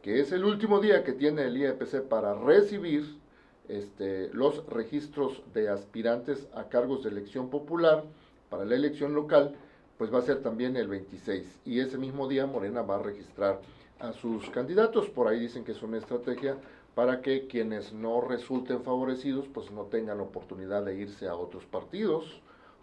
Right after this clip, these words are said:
o tampoco tendrán oportunidad de realizar protestas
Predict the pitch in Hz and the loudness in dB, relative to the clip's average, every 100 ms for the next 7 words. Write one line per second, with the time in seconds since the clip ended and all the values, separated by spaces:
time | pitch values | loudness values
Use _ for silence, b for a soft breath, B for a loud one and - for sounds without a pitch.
0 | _ 151 190 202 - - - _ - - | _ 10 12 8 2 -14 -20 _ -20 0
1 | 123 123 - 151 156 156 113 107 117 135 | 2 2 6 4 6 0 0 0 0 -2
2 | - 101 - 98 95 107 117 - 101 101 | -4 -8 -8 -10 -2 0 0 -2 -4 -2
3 | 104 113 107 117 107 110 - 107 - 110 | 0 -2 -2 -4 -4 -6 -4 -4 -2 -2
4 | 101 - 95 | -4 -6 -10